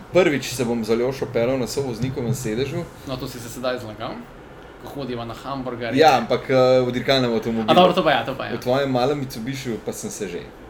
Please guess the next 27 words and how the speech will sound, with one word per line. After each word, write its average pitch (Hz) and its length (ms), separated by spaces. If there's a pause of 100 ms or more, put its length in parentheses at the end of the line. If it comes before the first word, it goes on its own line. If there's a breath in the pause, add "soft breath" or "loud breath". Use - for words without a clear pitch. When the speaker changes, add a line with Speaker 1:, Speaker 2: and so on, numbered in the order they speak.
(140)
Speaker 2:
Ja, 110 180
pa 107 100
še 113 120
v 110 100
kakšnem 131 240
drugem 113 260
avtu. 104 320 (260)
Speaker 1:
O, 139 200
se - 180
res. - 360 (1000)
Speaker 2:
Mazda 127 460
M 120 120
X - 160
pet. - 220 (500)
Speaker 1:
Pa 98 480 (1500)
Speaker 2:
Ja, 135 240
še 131 140
je 107 160
bilo 101 200
kar 110 160
nekaj. 110 120
Speaker 1:
Še 160 140
kar 131 160
nekaj. 107 360 (400)
V 151 140
redu. 120 260 (120)
Eh, - 100